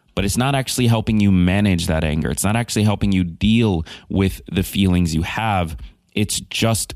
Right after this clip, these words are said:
putting you in a worse place long term. And then the final thing you can try is to do something to relax. Maybe that means taking a brisk walk or engaging in some other physical activity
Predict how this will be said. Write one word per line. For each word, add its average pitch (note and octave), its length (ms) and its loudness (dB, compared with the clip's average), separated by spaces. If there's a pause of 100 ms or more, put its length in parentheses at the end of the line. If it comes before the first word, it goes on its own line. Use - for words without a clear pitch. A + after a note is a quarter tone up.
(120)
putting G#2 280 2
you F#2 120 2
in F2 80 4
a E2+ 60 2
worse E2+ 320 0
place F2 320 -4
long D2+ 240 -2
term. D#2+ 400 -6 (1600)
And A2+ 80 2
then A#2 80 4
the A2 80 2
final C#3+ 280 0
thing C3 180 2
you G#2+ 100 2
can G#2 140 2
try F#2 340 0
is F#2 100 -2
to G2 100 0
do A2 260 2
something F#2+ 480 0
to F2+ 120 -2
relax. D#2+ 720 -4 (380)
Maybe A#2 300 2
that G#2+ 320 0
means G2+ 360 4
taking F2+ 360 -2
a E2+ 40 -2
brisk D#2+ 300 -4
walk F#2+ 400 -2 (260)
or F2+ 140 0
engaging F2+ 500 0
in E2 80 0
some E2 200 -2
other G2 180 0
physical F#2 380 -2
activity E2+ 640 -2